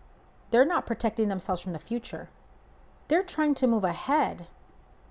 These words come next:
while keeping an eye on their back. They gotta watch their back from someone from the past. That's how I see it. That's the Five of Cups energy. The minute that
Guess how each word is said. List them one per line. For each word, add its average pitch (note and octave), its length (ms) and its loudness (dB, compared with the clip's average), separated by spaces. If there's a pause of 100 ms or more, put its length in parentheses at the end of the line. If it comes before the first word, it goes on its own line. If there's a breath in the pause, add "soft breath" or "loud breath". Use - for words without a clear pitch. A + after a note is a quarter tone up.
(680)
while A3 680 6
keeping G#3+ 320 -2
an F#3 80 -2
eye F3 180 -2
on F3 140 -4
their E3 100 -4
back. E3 360 -6
They D#4+ 100 2
gotta F#4+ 180 8
watch B3+ 320 6
their G#3+ 120 4
back F3+ 320 4
from G3 140 -2
someone G3+ 320 -2
from F#3+ 180 -4
the F#3 60 -4
past. - 400 -10
That's G3+ 220 -2
how G3 120 0
I F#3+ 80 2
see D#3+ 260 -6
it. D#3+ 140 -10 (3000)
That's A#3 380 0
the - 100 -8
Five F#3 260 0
of E3+ 80 -12
Cups - 280 -4
energy. E3 420 -4 (1040)
The G3+ 120 2
minute C4+ 300 4
that A#3+ 200 2